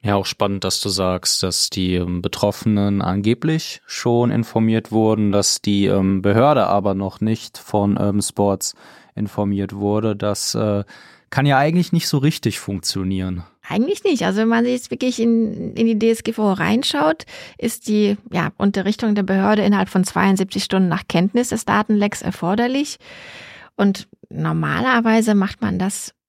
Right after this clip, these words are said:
Speaker 2: ja, spätestens zeitgleich mit der Information der Betroffenen, idealerweise ja schon vorher und direkt, sobald man die Info bekommt. Von daher,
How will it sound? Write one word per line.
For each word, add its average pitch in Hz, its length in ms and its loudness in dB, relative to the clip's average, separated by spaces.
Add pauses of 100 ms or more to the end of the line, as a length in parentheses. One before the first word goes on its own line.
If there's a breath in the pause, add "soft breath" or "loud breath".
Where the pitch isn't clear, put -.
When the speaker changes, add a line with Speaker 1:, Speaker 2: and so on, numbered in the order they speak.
(120)
Speaker 2:
ja, 143 140 -4 (500)
spätestens 285 720 0
zeitgleich 190 960 0
mit 190 140 0
der - 80 -6
Information 190 520 2
der 185 80 0
Betroffenen, 190 640 0
idealerweise 185 720 2
ja 165 180 0
schon 175 200 0
vorher 156 420 0
und 151 160 0
direkt, - 380 -2
sobald 165 340 0
man 165 140 0
die - 100 -6
Info 170 200 -4
bekommt. 165 440 -2
Von 165 160 -4
daher, 190 320 0